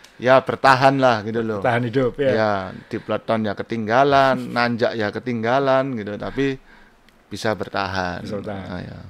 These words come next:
Speaker 2: Jadi tadi satu kebendaan, dua kemampuan, dan yang ketiga tadi, eh, masalah,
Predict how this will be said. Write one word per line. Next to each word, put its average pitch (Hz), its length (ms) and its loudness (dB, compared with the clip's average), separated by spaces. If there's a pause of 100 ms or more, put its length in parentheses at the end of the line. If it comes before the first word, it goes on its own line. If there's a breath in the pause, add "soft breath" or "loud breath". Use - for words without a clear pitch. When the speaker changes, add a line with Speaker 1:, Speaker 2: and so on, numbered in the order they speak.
Speaker 2:
Jadi 101 180 -12
tadi 117 240 -6
satu 110 360 -4
kebendaan, 135 760 0
dua 127 240 -2
kemampuan, 139 640 6
dan 127 140 -2
yang 127 100 -4
ketiga 139 380 0
tadi, 139 440 0
eh, 120 320 -10
masalah, 120 600 0